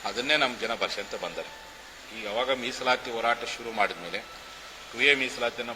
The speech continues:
ಪಡೆಯುವಂಥ ಉದ್ದೇಶಕ್ಕೋಸ್ಕರವಾಗಿ ನಮ್ಮ ಮಕ್ಕಳ ಅಡ್ಮಿಷನಲ್ಲಿ ಪಂಚಮ ಶಾಲೆ ಅನ್ನುವಂಥದ್ದು ಉಪಜಾತಿಗಳಿಗೆ ಪಂಚಮ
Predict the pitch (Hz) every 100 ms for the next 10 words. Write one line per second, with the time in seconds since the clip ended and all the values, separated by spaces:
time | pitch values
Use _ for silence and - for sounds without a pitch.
0 | - 123 117 117 104 101 110 110 107 95
1 | - 95 90 101 127 104 113 127 120 -
2 | 113 98 107 - 98 85 - - - -
3 | - - - 113 120 131 135 120 113 107
4 | 104 101 104 107 123 101 110 107 104 101
5 | 120 - 101 120